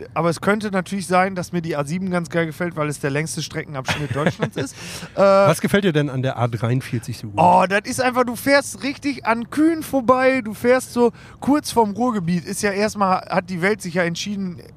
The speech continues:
Speaker 1: erstmal ganz viele, äh, ganz viel Landwirtschaft anzusiedeln.
Speaker 2: Ja.
Speaker 1: So Dülmen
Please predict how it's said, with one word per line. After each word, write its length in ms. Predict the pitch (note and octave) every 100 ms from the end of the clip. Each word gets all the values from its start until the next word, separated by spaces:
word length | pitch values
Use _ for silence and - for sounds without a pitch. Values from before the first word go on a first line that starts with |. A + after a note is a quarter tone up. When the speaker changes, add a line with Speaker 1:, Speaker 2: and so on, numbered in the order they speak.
| -
Speaker 1:
erstmal 320 | F3+ F3 D#3
ganz 200 | F3+ F3+
viele, 540 | F3+ F3+ E3+ E3 D#3+ - - -
äh, 340 | D#3+ D#3+ D#3+ D3+
ganz 180 | F3+
viel 140 | - F3+
Landwirtschaft 560 | F3+ D#3 D3 D3+ C#3
anzusiedeln. 720 | B2+ C#3 C3 B2+ C3 C3+ E3+ F3+
Speaker 2:
Ja. 160 | C3 C3
Speaker 1:
So 200 | - D#3
Dülmen 840 | C#3+ C3 F#3+ G3+ F3 F3 E3+ E3+